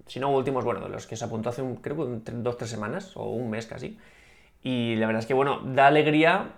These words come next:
mm, reconoceros, saber quiénes sois, porque antes, al principio, sobre todo, erais nombres que, pues, no conocíamos, pero ahora ya que hemos tenido contacto prácticamente semanal con vosotros,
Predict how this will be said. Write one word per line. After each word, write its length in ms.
mm, 340
reconoceros, 920
saber 340
quiénes 220
sois, 140
porque 160
antes, 300
al 100
principio, 300
sobre 180
todo, 240
erais 320
nombres 400
que, 220
pues, 240
no 100
conocíamos, 480
pero 160
ahora 140
ya 160
que 240
hemos 180
tenido 200
contacto 440
prácticamente 440
semanal 320
con 120
vosotros, 460